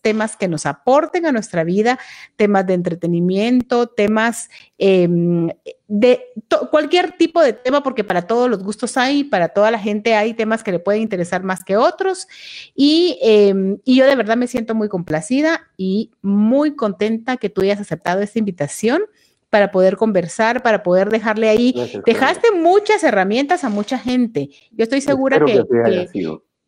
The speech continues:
Speaker 1: que mucha gente que nos, que nos, eh, eh, vio o que nos va a ver o nos escucha, con todos esos tips que tú
Speaker 2: <coughs>
Speaker 1: amablemente compartiste,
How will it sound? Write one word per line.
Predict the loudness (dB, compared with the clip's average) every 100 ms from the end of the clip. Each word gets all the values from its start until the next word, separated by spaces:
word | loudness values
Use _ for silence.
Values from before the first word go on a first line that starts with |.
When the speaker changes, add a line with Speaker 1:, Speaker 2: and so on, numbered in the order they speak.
| -2
Speaker 1:
que | 0
mucha | 2 0 0
gente | 0 -2 -2
que |
nos, | -4 -4 -8 -6
que | -4
nos, | -4 -4 -2
eh, | 0 0 0
eh, | 0 0 0
vio | 0 2 2
o | 2 2 0
que | -2
nos | -4 0
va | 0
a |
ver | 2 0 0 -2
o | -4 -2 -2 -4
nos | -6
escucha, | -6 -4 -4 -2 -4 _ _ _ _ -20 _ _
con | 0 0 2
todos | 2 2
esos | 0 -2 -2
tips | -2 0 -2 -2
que | -2
tú | 2 2
Speaker 2:
<coughs> | 0 -2 -4
Speaker 1:
amablemente | 0 2 2 0 -2 -2 -2
compartiste, | -2 -4 -6 -6 -8 -6 -4 -4 -6